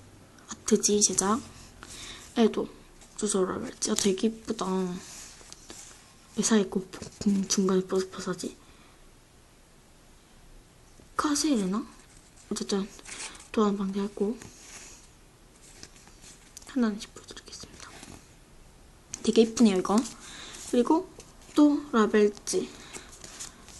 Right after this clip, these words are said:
이분 되게 착하셔요. 이거 구왕구슬?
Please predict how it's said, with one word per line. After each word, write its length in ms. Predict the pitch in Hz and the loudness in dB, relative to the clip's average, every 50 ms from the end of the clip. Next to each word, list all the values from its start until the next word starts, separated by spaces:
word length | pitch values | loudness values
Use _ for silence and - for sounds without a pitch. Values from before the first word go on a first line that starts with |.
| - - - | -18 0 2
이분 220 | 254 247 240 233 | 4 6 6 6
되게 180 | 214 214 208 - | 4 4 2 2
착하셔요. 640 | - 240 226 226 - 240 226 220 202 190 185 175 - - - - - - - - - - - - - | 0 0 0 0 0 0 0 2 2 0 0 -2 -4 -8 -12 -12 -12 -12 -12 -14 -18 -18 -20 -8 -2
이거 380 | 233 233 233 220 - 233 226 226 - | 2 2 2 2 2 0 0 0 -4
구왕구슬? 680 | - - 214 196 196 202 202 214 214 214 - 285 320 | 2 4 4 4 6 4 4 4 2 4 4 2 2